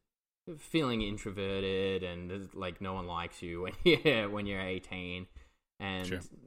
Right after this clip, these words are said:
Speaker 1: it was a perfect blast of aggression. And I, I love how, like, even right into the song, it's clear that they didn't record with a click track on the drums, 'cause the way the drums come in is so kind of immediate, but kind of just off beat.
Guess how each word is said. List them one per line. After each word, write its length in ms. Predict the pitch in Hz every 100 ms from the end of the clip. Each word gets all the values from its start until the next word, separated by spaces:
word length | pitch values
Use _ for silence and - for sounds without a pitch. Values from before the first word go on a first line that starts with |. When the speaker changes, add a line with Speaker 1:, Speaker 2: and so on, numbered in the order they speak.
| -
Speaker 1:
it 100 | 104
was 200 | 104 104
a 100 | 101
perfect 420 | 92 131 117 92 -
blast 400 | 95 98 98 92
of 80 |
aggression. 720 | 85 90 95 95 - 95 92
And 340 | 90 87 87 82
I, 140 | 90 98
I 100 | 104
love 260 | 113 117 107
how, 400 | 107 98 92 90
like, 220 | 95 85 -
even 560 | 107 117 104 95 92 90 -
right 260 | 107 101 98
into 160 | 95
the 80 | 95
song, 240 | - 95 90
it's 100 | -
clear 280 | - 113
that 80 | 104
they 100 | 92
didn't 160 | 95 92
record 400 | 87 - 95 90
with 120 | 90
a 40 |
click 320 | - - 95 -
track 320 | 101 87 -
on 80 | 90
the 80 |
drums, 460 | 85 92 87 87 87
'cause 160 | - 87
the 80 |
way 140 | 90 87
the 80 | 90
drums 400 | 85 87 90 -
come 220 | 98 87
in 180 | 87 87
is 120 | -
so 120 | 95
kind 200 | - 90
of 60 | 87
immediate, 680 | 87 90 90 90 87 87 -
but 160 | 90
kind 460 | - 95 92 92 92
of 140 | 87 -
just 360 | 95 90 -
off 220 | 92 - -
beat. 340 | 92 113